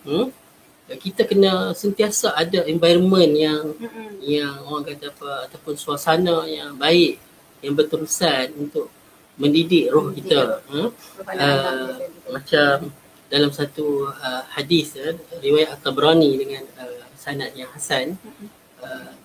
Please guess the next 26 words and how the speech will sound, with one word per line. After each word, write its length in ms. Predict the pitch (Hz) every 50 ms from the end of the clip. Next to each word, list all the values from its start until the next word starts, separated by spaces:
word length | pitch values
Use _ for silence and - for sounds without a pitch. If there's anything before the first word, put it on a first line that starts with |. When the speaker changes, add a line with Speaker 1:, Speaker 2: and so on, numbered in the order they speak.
| - _ -
Speaker 1:
saya 240 | - - 156 -
tak 80 | - -
baca 280 | - 151 - - 170 151
lah 80 | 143 139
matan 320 | 131 131 131 - 135 127
hadis 320 | 131 139 139 147 147 143 -
tu, 80 | 160
nanti 400 | - 160 - - - 135 143 139
jadi 220 | - 131 135 135 131
panjang. 480 | - - 165 180 180 180 151 131 117 110 - - _ - - - _ _ _ _ _ _ _ _ -
Ada 220 | 185 208 262 247
seorang 320 | - 202 180 180 170 165
sahabat 400 | 165 165 160 175 175 190 165 160
ni 80 | 190 190
datang 260 | 175 165 - 175 160
jumpa 220 | 151 151 151 151 151
Nabi 400 | 147 151 151 175 175 151 143 -
sallallahu 320 | 143 139 139 135 139 143 131 -
alaihi 40 | -
wasallam. 240 | 147 139 139 127 - - - - - - - - _ - 180
Dia 60 | 220
duduk 160 | 226 220 -
di 100 | - 151
rumah, 380 | 151 156 170 190 196 180 156 151
duduk 260 | - 196 196 226 202 170
dengan 140 | 175 185 165